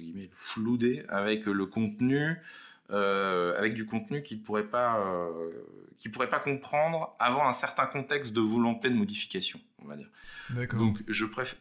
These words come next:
Speaker 1: on, on préfère mettre d'abord, enfin, le maître mot déjà, d'habitude que je dis, c'est, euh,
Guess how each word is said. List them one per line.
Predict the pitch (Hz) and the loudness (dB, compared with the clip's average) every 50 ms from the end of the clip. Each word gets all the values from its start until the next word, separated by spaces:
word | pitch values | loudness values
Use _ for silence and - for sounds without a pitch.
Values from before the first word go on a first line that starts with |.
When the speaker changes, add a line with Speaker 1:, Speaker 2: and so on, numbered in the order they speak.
| - - - | -14 -12 -10
Speaker 1:
on, | 113 117 - | -10 -8 -6
on | 127 117 | -6 -6
préfère | - - 135 - - 143 131 131 | -6 -6 -4 0 0 0 2 2
mettre | 131 127 127 - - _ | 0 0 -2 -6 -14 _
d'abord, | - 95 107 127 127 135 143 131 117 - | -8 -2 -2 0 2 4 4 2 2 0
enfin, | - - 107 95 85 80 80 - - - _ _ _ - | 0 0 0 0 0 -2 -6 -8 -14 -20 _ _ _ -4
le | - 120 123 | 0 2 4
maître | 123 135 139 139 - 131 | 4 4 2 0 0 0
mot | 139 151 143 | 0 0 0
déjà, | 123 113 107 110 110 - - 98 | 0 0 2 0 -2 -2 -4 -6
d'habitude | 98 95 98 95 98 98 - - 113 | -6 -6 -6 -6 -6 -10 -14 -16 -6
que | - 107 101 | -4 -4 -4
je | 95 95 | -2 -4
dis, | 95 107 110 107 | -6 -6 -4 -4
c'est, | 107 98 98 98 | -2 0 0 0
euh, | 90 87 | 0 0